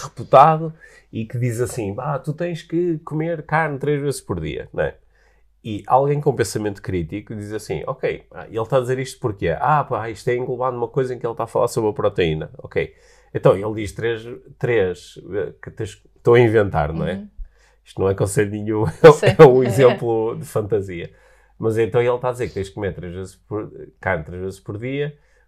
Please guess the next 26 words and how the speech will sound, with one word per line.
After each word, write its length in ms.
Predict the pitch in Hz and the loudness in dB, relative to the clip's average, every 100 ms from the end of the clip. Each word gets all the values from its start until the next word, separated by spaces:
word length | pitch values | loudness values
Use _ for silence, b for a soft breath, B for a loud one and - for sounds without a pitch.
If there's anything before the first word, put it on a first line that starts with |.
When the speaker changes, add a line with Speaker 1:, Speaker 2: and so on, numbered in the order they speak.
| _ | _
Speaker 1:
porque 260 | 127 - 135 | -6 0 0
ele 100 | 123 | 2
está 140 | 135 | 0
a 40 | 131 | -2
reforçar 560 | - - 117 127 123 | -4 -8 -4 0 0
a 80 | 131 | 0
importância 680 | 127 135 - 127 131 131 113 | -4 -8 0 2 2 -2 -4
de 220 | 113 131 | -4 -4
ingerir 420 | 123 110 113 120 | -4 -4 -4 -4
proteína 500 | - 110 107 110 110 | 0 0 2 0 0
três 180 | - 104 | -4 -4
vezes 180 | 104 98 | -4 -6
por 180 | - 87 | -8 -8
dia. 160 | 85 | -8
Quer 160 | - 127 | 0 0
dizer 180 | 127 104 | 0 -4
que 80 | - | 0
se 120 | 175 | 2
eu 80 | 170 | 2
conseguisse 420 | 151 - 113 - | 0 -2 -8 0
falar 260 | 107 104 | 4 4
com 200 | - 107 | 4 0
ele 280 | 98 90 107 | 2 0 -4
e 20 | |
dissesse, 320 | 120 - 110 147 | -4 -2 0 0
"Olha, 220 | 147 | 0